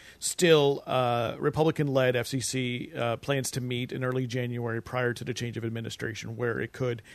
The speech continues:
uh, put out these advisory rules on the interpretation of Section two thirty. At that point, uh, the transition of the administration, Chairman Pai will take his, his leave. It will become a two two,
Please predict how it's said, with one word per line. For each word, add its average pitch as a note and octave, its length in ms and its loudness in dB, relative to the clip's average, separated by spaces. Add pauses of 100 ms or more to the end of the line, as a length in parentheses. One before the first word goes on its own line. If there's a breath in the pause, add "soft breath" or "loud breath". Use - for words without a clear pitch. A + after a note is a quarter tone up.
(280 soft breath)
uh, A#2+ 240 -2
put - 180 -2
out B2 120 0
these B2+ 160 -4
advisory B2 520 0
rules A#2 280 -2
on A#2 80 -6
the A#2+ 60 -6
interpretation B2 680 -4
of A2 80 -8
Section A#2+ 340 -6
two A#2 200 -8
thirty. D#3 500 8 (600 soft breath)
At F3 120 2
that F3 160 8
point, D3+ 420 4 (160)
uh, C#3+ 200 0
the C#3+ 180 2
transition C#3 520 2
of C3+ 100 2
the C3 80 0
administration, C3 920 0 (200 soft breath)
Chairman C3 360 2
Pai B2+ 380 -2
will B2 180 -2
take C3 240 -4
his, A#2 380 -6
his C3 240 -4
leave. D#3 480 6
It D3+ 60 -2
will C3 140 0
become B2 280 -4
a A2+ 60 -4
two D3+ 300 2
two, C#3 460 2